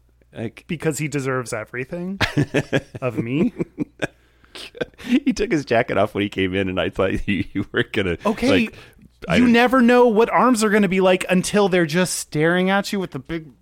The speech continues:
Speaker 2: bean that looks like they just worked out, and you just wanna, like, it was great. I loved it. I wanna go to therapy twice.
Speaker 1: <laughs> Well, we're gonna have to because we didn't get very much done 'cause you were just totally fixated on him.
Speaker 2: We got so much.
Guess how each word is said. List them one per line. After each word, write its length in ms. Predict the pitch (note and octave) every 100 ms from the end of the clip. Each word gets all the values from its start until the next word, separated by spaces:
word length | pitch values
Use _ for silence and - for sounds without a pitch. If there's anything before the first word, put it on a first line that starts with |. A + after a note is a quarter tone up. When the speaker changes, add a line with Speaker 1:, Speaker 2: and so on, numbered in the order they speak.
| -
Speaker 2:
bean 340 | D#3+ G#3 G#3 G3+
that 140 | F3+
looks 160 | E3 E3
like 80 | D#3+
they 100 | D3+
just 200 | D#3 -
worked 260 | E3+ E3
out, 200 | A3 B3+
and 80 | G#3
you 60 | G3
just 200 | E3+ -
wanna, 220 | G3+ E3+
like, 160 | C#3 - _ _ _ _ _ _ -
it 60 |
was 100 | B2+
great. 260 | A2+ A#2 - _ _
I 60 | B2
loved 280 | A#2 A#2
it. 120 | - - _ -
I 60 |
wanna 120 | C3+ C3
go 120 | B2
to 60 |
therapy 320 | A#2+ B2 A2 -
twice. 400 | - B2+ - - - -
Speaker 1:
<laughs> 120 | F2 - - C3+ -
Well, 120 | G2
we're 80 | F#2
gonna 180 | G2 G2+
have 260 | G#2 F#2+ -
to 120 | D2
because 220 | D2+ D#2+
we 80 | E2+
didn't 200 | F2 E2
get 160 | E2 D#2
very 160 | E2
much 260 | E2 - -
done 320 | A2+ F2+ E2+ - - -
'cause 260 | A2 -
you 80 | A#2+
were 80 | A2
just 260 | G#2 G#2 -
totally 380 | F2+ F2+ F2+
fixated 680 | F#2 - F2 - D#2 D2 C#2+
on 200 | D2 C#2
him. 320 | C2 C2 A#1+ G#2
Speaker 2:
We 380 | G3+ C#4 C4 C4
got 320 | C4 C4 C4
so 240 | - A3+
much. 540 | C4 D4 D#3 - -